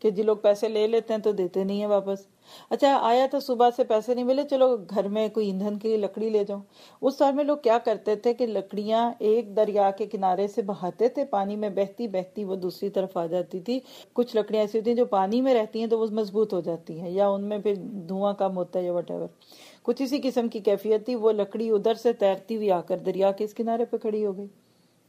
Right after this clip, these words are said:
अब इसने कहा कि घर ले जाओ, तो जो ही उस तने को पकड़ा, घर जाके चीरा तो उसमें से वो सब आ गया। आप कहते हैं, "ये लकड़ी तो कोई और भी ले सकता था।" Right, वो वहीं पड़ी रहती, गली जाती,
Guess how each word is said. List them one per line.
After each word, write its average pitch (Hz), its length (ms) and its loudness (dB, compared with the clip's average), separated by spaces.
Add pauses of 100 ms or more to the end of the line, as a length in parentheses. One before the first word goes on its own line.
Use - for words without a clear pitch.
अब 226 140 4
इसने 254 500 2 (460)
कहा 196 200 2
कि 208 120 -4
घर 214 240 2
ले 240 180 6
जाओ, 233 160 4
तो 233 140 2
जो 208 220 -2
ही 240 140 4
उस 254 260 4 (260)
तने 208 260 2
को 214 120 2
पकड़ा, 214 360 2
घर 202 280 0
जाके 202 280 2
चीरा 190 360 -2
तो 185 100 -4
उसमें 170 220 -8
से 175 120 -8
वो 185 60 -4
सब 214 260 -2
आ 214 80 2
गया। 214 200 -8 (640)
आप 226 200 8
कहते 240 180 2
हैं, 233 80 0
"ये 226 60 0
लकड़ी 202 300 0
तो 202 100 -4
कोई 202 140 0
और 202 180 4
भी 220 120 -4
ले 220 140 2
सकता 208 340 -4
था।" 202 200 -14 (680)
Right, 214 300 2
वो 214 120 2
वहीं 214 200 0
पड़ी 226 240 4
रहती, 214 320 -2 (420)
गली 208 280 4
जाती, 214 280 0